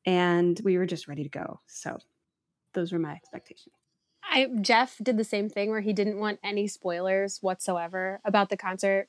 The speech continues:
Speaker 2: Jeff is my boyfriend who I attended the show with.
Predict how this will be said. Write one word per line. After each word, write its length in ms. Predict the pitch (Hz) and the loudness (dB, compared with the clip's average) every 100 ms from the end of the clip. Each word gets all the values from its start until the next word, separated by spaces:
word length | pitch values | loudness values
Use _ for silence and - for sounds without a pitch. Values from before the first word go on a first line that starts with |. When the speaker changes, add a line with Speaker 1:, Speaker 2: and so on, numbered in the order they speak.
| - | 2
Speaker 2:
Jeff 220 | 214 190 | 4 4
is 120 | 208 220 | 2 4
my 140 | 202 | 4
boyfriend 380 | 190 190 190 185 | 2 0 -2 0
who 60 | |
I 240 | 185 180 185 - | 0 0 -2 -2
attended 360 | 196 196 185 | 0 0 0
the 100 | 196 | -2
show 240 | - 170 175 | -2 -4 -4
with. 200 | 190 | -6